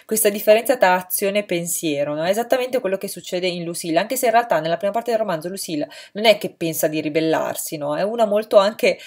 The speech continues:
sottomessa nei stessi pensieri, finché poi a un certo punto, non so, l'arrivo di questo tedesco, la, la presa co-, di coscienza di, di sé, il fatto di, eh, volersi ribellare lo fa in toto, cioè non soltanto nei pensieri ma proprio anche nelle azioni.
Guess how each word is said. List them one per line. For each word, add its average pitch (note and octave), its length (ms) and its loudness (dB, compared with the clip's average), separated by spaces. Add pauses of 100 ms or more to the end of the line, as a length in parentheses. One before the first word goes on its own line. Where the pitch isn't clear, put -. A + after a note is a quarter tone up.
sottomessa G#3 680 0
nei F#3 160 -2
stessi F#3 340 -4
pensieri, F3 460 -2
finché A#3 320 0
poi A#3+ 140 6
a G#3+ 40 6
un F#3+ 60 -2
certo A3+ 280 -8
punto, A#3+ 420 -4 (360)
non G3 120 -2
so, G3 180 10
l'arrivo F3 380 6
di F#3+ 140 -2
questo F3+ 260 -6
tedesco, F3+ 560 2
la, D#3+ 180 8
la E3+ 120 6
presa G3+ 260 4
co-, F#3+ 160 -4
di F#3 180 -8
coscienza F#3 520 -6
di, E3+ 180 -12
di F3 100 -8
sé, - 160 0
il E3 200 2
fatto G3+ 240 0
di, F3 220 -8 (320)
eh, E3+ 200 10
volersi G3+ 480 4
ribellare G3 720 4
lo G3+ 100 2
fa F#3 260 0
in F3 200 -4
toto, D#3+ 400 4
cioè E3+ 140 -8
non F3 100 -6
soltanto G3 380 0
nei D#3+ 100 -4
pensieri G3+ 380 -6
ma E3+ 100 -2
proprio E3+ 240 -6
anche D#3+ 180 -6
nelle D3+ 220 -4
azioni. C#3 720 -8